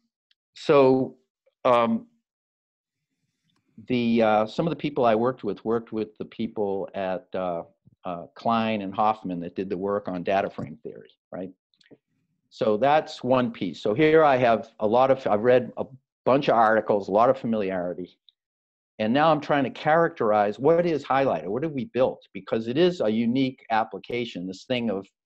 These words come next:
and it's incredibly complicated under the hood. It looks like it's doing something simple. Oh, I'll take this piece of, this fragment of text and this comment that's in this document, I'll move it over here.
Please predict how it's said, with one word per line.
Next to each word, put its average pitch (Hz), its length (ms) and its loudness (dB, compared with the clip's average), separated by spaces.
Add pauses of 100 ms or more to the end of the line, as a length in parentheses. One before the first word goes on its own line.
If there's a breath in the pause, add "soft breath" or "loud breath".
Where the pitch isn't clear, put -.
(260)
and 117 100 -6
it's 117 180 -8 (320)
incredibly 131 760 0
complicated 104 680 -4 (140)
under 117 220 -2
the 104 100 -2
hood. 120 280 -4 (300)
It 107 140 -12
looks 143 280 -2
like 117 220 2
it's - 180 -8
doing 120 220 -2
something 117 460 -6
simple. 135 500 -4 (240 soft breath)
Oh, 147 140 6
I'll 131 180 4
take 139 280 -2
this 170 280 0
piece 143 340 -4
of, 117 160 -2 (680)
this 147 180 -2
fragment 135 640 0
of 113 160 -10
text 113 600 -4
and 104 200 -6
this - 420 -4 (760)
comment 117 520 0 (800)
that's 113 220 -2
in 131 100 0
this 135 160 -6
document, 120 480 0
I'll 104 60 -2
move 123 240 0
it 117 40 4
over 110 200 4
here. 87 340 -6